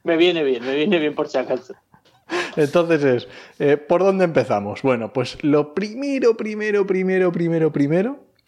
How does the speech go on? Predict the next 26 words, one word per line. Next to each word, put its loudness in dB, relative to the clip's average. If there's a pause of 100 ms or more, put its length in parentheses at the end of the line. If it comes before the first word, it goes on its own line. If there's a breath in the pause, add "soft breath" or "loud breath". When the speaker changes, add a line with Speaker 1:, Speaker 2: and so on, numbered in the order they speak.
(160)
Speaker 2:
es -2
sentarse -2
con -4
tiempo, -2
o -4
sea, -4
no -2
esto -4
en -6
plan -4
que -4
tengo -4
cinco -6
minutitos, -4
no. -6 (300)
Sentarse, -4 (320 soft breath)
ponerse -4
un -4
papel -4
y -4
un -10
boli 0 (600 soft breath)
y 0
hacer 0
un 0 (120)
dafo. -4